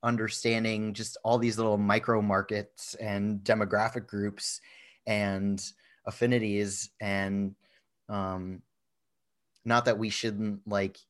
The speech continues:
you know, <laughs> it goes back to that master's tools and master's house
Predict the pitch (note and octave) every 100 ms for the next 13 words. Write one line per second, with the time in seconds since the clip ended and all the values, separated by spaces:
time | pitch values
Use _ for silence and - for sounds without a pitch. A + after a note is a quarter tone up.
0 | _ _ _ _ _ _ _ G#2 B2+ B2
1 | G#2 G2 G2 A#2 A2+ G#2 A2+ G2 A2 G#2+
2 | A#2+ A2 G2 G2+ G#2+ - G#2 G2 - A2
3 | G#2 G2 F#2+ G2 F#2 F#2 - F#2+ F#2 A2
4 | G#2 G2 -